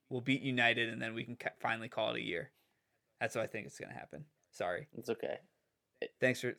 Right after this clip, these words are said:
Speaker 1: thanks for subbing in these past two weeks. You've been great.
Speaker 2: <laughs>
Speaker 1: Wednesday, one P M, uh, Burnley, Leicester. Where are we going with this one?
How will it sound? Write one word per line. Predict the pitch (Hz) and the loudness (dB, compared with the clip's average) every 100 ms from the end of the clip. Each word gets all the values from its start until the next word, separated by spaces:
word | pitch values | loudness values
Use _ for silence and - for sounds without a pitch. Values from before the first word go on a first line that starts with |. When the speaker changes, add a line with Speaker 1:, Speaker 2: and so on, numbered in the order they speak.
| - | 2
Speaker 1:
thanks | 131 | 2
for | - | 2
subbing | 123 131 113 110 | 6 6 6 0
in | |
these | 107 104 | -6 -4
past | 110 98 - | -2 -2 -4
two | 110 | -8
weeks. | 120 - | -8 -10
You've | - 113 | -10 -8
been | 110 | -8
great. | - 104 208 - - | -6 -4 2 6 6
Speaker 2:
<laughs> | - 359 - 415 - - - - - - - - - - - - _ _ - - | 8 6 8 8 8 2 2 -4 -6 -12 -18 -14 -16 -16 -18 -20 _ _ -20 -4
Speaker 1:
Wednesday, | - 170 202 170 175 156 139 | 8 10 12 12 12 12 12
one | 143 160 165 | 12 8 8
P | 185 160 | 10 12
M, | 151 143 131 - _ _ - | 12 12 10 0 _ _ 4
uh, | 113 117 - | 6 6 10
Burnley, | 143 143 139 135 127 123 - | 12 12 10 10 8 6 -2
Leicester. | 127 120 120 - 117 107 - _ _ _ _ _ _ - | 4 4 6 4 4 4 -2 _ _ _ _ _ _ 0
Where | 120 | 4
are | |
we | 120 | 4
going | 117 113 | 2 -2
with | - | -4
this | 110 - | -6 -6
one? | 95 | -8